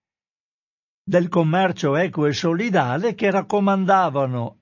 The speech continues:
al governo italiano di sostenere l'adozione della direttiva, con una dicitura però che diceva che c'era necessità di cautela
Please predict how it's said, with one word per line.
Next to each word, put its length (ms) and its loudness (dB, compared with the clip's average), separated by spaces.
al 180 0
governo 520 0
italiano 760 0
di 160 -2
sostenere 880 -2
l'adozione 800 -2
della 320 0
direttiva, 840 -2
con 240 -2
una 240 0
dicitura 880 -2
però 420 -2
che 160 0
diceva 960 0
che 160 0
c'era 400 2
necessità 880 0
di 180 -4
cautela 920 -2